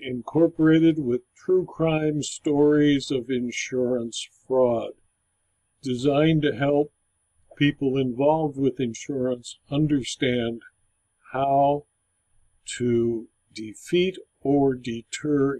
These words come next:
insurance fraud. In this video number fifteen, we speak about who's cheating whom. Some people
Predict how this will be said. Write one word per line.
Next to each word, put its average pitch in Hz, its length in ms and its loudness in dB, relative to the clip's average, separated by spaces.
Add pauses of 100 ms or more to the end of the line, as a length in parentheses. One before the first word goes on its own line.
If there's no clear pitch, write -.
insurance 123 800 -8
fraud. 101 220 -12 (1080)
In 120 160 -4
this 147 580 0 (1000)
video 143 440 4
number 123 360 0
fifteen, 190 880 2 (840)
we 131 160 -2
speak - 380 -2
about 135 360 0 (160)
who's 175 520 -4
cheating 156 640 0 (160)
whom. 98 560 -4 (800)
Some 233 300 2
people 180 600 -2